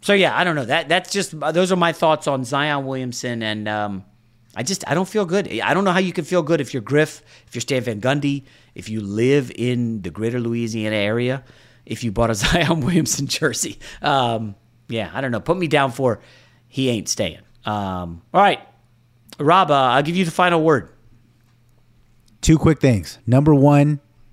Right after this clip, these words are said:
Speaker 2: A D is on the way, so it's very exciting.
Speaker 1: Has to end on Laker stuff from
Speaker 2: Num-,
Speaker 1: Laker fan number one, Rob.
Speaker 2: Number two, we, no, this is a tease ahead to something we're doing later in the week. I got some Steph Curry slander
Speaker 1: Oh, no.
Speaker 2: in the chamber.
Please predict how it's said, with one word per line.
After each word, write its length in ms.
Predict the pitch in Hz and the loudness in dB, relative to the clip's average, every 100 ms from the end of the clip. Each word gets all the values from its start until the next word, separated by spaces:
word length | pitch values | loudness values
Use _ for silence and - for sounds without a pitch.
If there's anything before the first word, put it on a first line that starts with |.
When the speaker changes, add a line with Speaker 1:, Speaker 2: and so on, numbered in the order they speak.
| _ _ _ | _ _ _
Speaker 2:
A 160 | 127 131 | 2 4
D 200 | 120 139 | 8 8
is 120 | 135 | 8
on 140 | 131 127 | 6 6
the 60 | |
way, 360 | 117 110 98 90 _ _ _ | 6 4 2 -2 _ _ _
so 120 | - | -12
it's 80 | 90 | -10
very 280 | 92 117 123 | 0 4 4
exciting. 520 | 117 - 101 85 80 - _ _ _ - _ | 4 2 0 -2 -6 -10 _ _ _ -20 _
Speaker 1:
Has 260 | - 147 143 | -2 -2 0
to 120 | 123 | 0
end 200 | 110 113 | 0 -2
on 100 | 107 | -2
Laker 260 | 107 107 98 | -4 -6 -8
stuff 260 | - 87 | -6 -8
from 540 | - 90 82 80 62 - | -8 -8 -8 -10 -14 -4
Speaker 2:
Num-, 120 | 117 123 | 2 2
Speaker 1:
Laker 160 | 131 104 | 2 -2
fan 200 | 107 95 | -6 -6
number 200 | 90 95 | -6 -6
one, 340 | 95 87 131 | -6 -6 -4
Rob. 100 | 117 | 2
Speaker 2:
Number 360 | 131 143 147 156 | 4 4 4 2
two, 500 | - 160 127 113 107 | 2 6 8 8 4
we, 280 | 107 113 113 | 2 2 2
no, 360 | 107 107 117 | -4 0 2
this 140 | 123 120 | 4 4
is 60 | |
a 60 | 123 | 4
tease 360 | - 147 147 | 4 4 6
ahead 280 | 123 110 107 | 6 2 2
to 60 | 110 | 2
something 240 | 120 117 | 2 4
we're 60 | 110 | 6
doing 220 | 117 113 | 6 4
later 260 | 113 113 113 | 4 2 2
in 80 | |
the 80 | 107 | 2
week. 400 | 104 104 87 - _ _ _ _ _ _ _ _ _ - | 2 0 -2 -12 _ _ _ _ _ _ _ _ _ -4
I 160 | 104 | -2
got 220 | 110 120 - | 0 0 0
some 160 | 110 | -4
Steph 380 | - - 113 - | -6 -2 -2 -2
Curry 260 | - 117 110 | 0 0 0
slander 600 | - 120 92 82 73 - _ _ _ _ - | -2 -4 -4 -6 -8 -12 _ _ _ _ -2
Speaker 1:
Oh, 300 | 180 165 151 | 2 4 2
no. 160 | 127 127 | 2 4
Speaker 2:
in 80 | |
the 80 | 123 | 4
chamber. 500 | 123 - 101 80 - | 4 2 2 0 -2